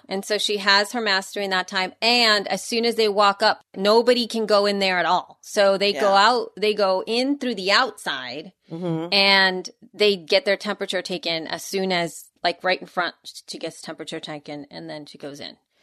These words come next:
Speaker 1: So they're pretty
Speaker 2: Mm.
Speaker 1: serious when it comes to that stuff
Speaker 2: Do the
Speaker 1: there,
Speaker 2: teachers
Speaker 1: and
Speaker 2: wear them too? Our teachers don't wear them either.
Speaker 1: Oh, the teachers wearing masks too.
Speaker 2: Yeah. I guess my place feels like they, you know, they can't really do that while they're doing gymnastics. And the, and the kids, at least in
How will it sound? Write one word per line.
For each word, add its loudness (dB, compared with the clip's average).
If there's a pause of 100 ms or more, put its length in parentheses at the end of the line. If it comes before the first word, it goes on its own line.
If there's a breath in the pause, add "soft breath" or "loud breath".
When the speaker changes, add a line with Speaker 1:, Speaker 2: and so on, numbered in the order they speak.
(340)
Speaker 1:
So -12
they're 0
pretty 2
Speaker 2:
Mm. -4
Speaker 1:
serious 0
when -4
it -8
comes -6
to -4
that 2
stuff -4
Speaker 2:
Do -4
the 2
Speaker 1:
there, 2
Speaker 2:
teachers 2
Speaker 1:
and -2
Speaker 2:
wear 4
them 0
too? 2
Our 2
teachers -6
don't 0
wear 0
them -2
either. -6 (340)
Speaker 1:
Oh, 4
the 4
teachers -2
wearing -2
masks -6
too. -12 (680)
Speaker 2:
Yeah. -8 (360)
I 0
guess 0
my 4 (160)
place 2
feels 2
like 0
they, -4 (220)
you -6
know, -2
they -4
can't -6
really 2
do 2
that 2
while 2
they're 0
doing -4
gymnastics. -4
And 0
the, -6
and 4
the 2
kids, 2
at 2
least 2
in -6